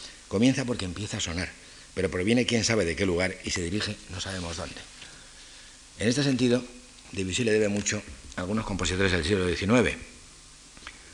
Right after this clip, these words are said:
Como Chopin o como Schumann, cultiva la pequeña forma engarzada en series, que es uno de los inventos más hermosos y más fructíferos de todo el siglo romántico. Como Liszt,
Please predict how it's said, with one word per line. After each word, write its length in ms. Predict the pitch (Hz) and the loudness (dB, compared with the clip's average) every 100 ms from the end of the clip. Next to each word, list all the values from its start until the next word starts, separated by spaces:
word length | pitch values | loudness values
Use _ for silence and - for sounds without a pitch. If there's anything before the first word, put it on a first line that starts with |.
| - | -10
Como 180 | 95 95 | -2 0
Chopin 300 | 98 117 135 | 2 2 2
o 100 | 120 | 2
como 220 | 107 90 | 0 2
Schumann, 320 | - 98 82 - | 2 2 0 -8
cultiva 340 | - 90 117 165 | -8 -2 2 2
la 80 | |
pequeña 300 | 104 95 101 | 0 -2 -2
forma 260 | 87 104 98 | 0 0 2
engarzada 440 | 90 82 - 95 | 0 -2 0 0
en 80 | 87 | 0
series, 400 | - 104 80 - - - - - | 2 2 2 -4 -12 -16 -18 -6
que 100 | 92 | -4
es 60 | |
uno 120 | 101 101 | 0 0
de 80 | |
los 100 | 90 | 0
inventos 400 | 90 92 85 82 | -2 -4 -4 -6
más 220 | 87 107 98 | -4 -2 0
hermosos 440 | 82 82 80 - - | -2 -2 -4 -6 -6
y 80 | |
más 180 | 87 92 | -4 -2
fructíferos 580 | - 76 90 80 73 - - - - | -4 -4 -4 -2 -4 -4 -12 -20 -12
de 80 | 85 | -4
todo 180 | 87 78 | -2 0
el 40 | |
siglo 240 | 90 80 | 0 -2
romántico. 500 | 80 82 80 78 - - - - - | -2 -2 -2 -4 -10 -14 -16 -16 -14
Como 220 | - 90 | -2 4
Liszt, 260 | 110 117 - | 6 6 2